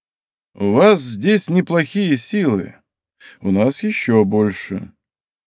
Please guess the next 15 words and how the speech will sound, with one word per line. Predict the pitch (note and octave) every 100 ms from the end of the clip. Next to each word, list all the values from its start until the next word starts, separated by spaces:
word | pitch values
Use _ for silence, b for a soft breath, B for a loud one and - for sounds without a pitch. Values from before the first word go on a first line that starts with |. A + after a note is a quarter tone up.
| _ -
У | G#2+
вас | A2+ A2 -
один | A#2 G#2+ E3+ G#3+
мастер, | C#3+ F#2 - - - B B B
у | D3+
нас | F#3+ G#3+ A2
два. | F2+ G#2+ F#2 - - _ _ _ _ B B
Я | - A2+ A#2 A2+
не | C3+
могу | F3 G#3 B2 B2
гарантировать, | D3+ G3+ G#3+ F#3+ G#2+ F#2+ F#2+
что | - A2 G2
в |
начавшейся | A2 G#2+ A2 F#2 F#2 F2+ -
битве | F2 A#2+ D3 E3 F3